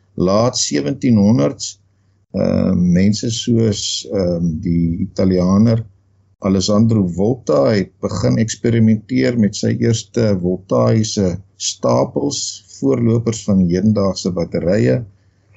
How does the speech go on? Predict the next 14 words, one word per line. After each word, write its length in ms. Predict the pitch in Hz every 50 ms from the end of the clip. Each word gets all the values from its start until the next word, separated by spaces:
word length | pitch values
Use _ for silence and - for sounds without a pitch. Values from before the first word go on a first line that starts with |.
| _
Daar 140 | - - 87
is 80 | 92 -
die 100 | 107 98
naam 280 | 92 92 95 101 95
van 140 | - 113 95
Humphrey 460 | 76 78 95 110 107 - - 92 85 -
Davy, 480 | - 92 98 107 117 120 127 123 120
wat 200 | 107 92 90 -
vir 160 | - - 98 -
ander 300 | - 107 113 120 117 113
redes 380 | 113 110 113 113 107 110 -
ook 200 | - 127 117 -
bekend 460 | 120 113 - - 117 120 123 123 123
is. 340 | 123 127 123 - - - _